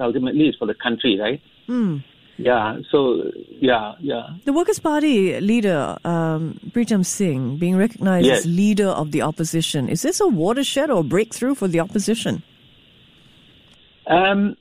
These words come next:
Speaker 1: uh, well, uh, you could say it's a breakthrough for the opposition, but I would say it's a breakthrough for the country because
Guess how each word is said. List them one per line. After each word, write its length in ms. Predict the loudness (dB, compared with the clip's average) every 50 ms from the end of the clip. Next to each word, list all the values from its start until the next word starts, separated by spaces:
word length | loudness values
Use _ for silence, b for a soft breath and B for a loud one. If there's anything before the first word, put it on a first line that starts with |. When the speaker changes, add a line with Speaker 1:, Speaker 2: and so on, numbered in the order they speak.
| -10 -8 -6
Speaker 1:
uh, 600 | -4 -4 -4 -4 -4 -4 -6 -6 -8 -8 -2 2
well, 180 | 4 4 4 2
uh, 140 | 0 -2 0
you 240 | 0 2 2 0
could 160 | 2 0 0 0 -2
say 140 | -8 -4 -4
it's 120 | 0 0
a 60 | 0 2
breakthrough 380 | 2 2 0 2 0 -2 0
for 120 | 2 2 0
the 100 | 2 2
opposition, 540 | 0 0 -2 -2 -4 -2 0 0 0 2
but 80 | 2 2
I 120 | 2 4
would 160 | 4 4 2 2
say 160 | 2 0 2 2
it's 460 | 4 2 2 2 2 2 0 2 0
a 100 | 0 2
breakthrough 400 | 2 2 0 0 0 0 0 0 0
for 60 | -2 -2
the 160 | -2 -2 -2
country 520 | -2 -2 -2 -2 0 2 2 2 2 0 -2
because 320 | -4 0 2 2 2 2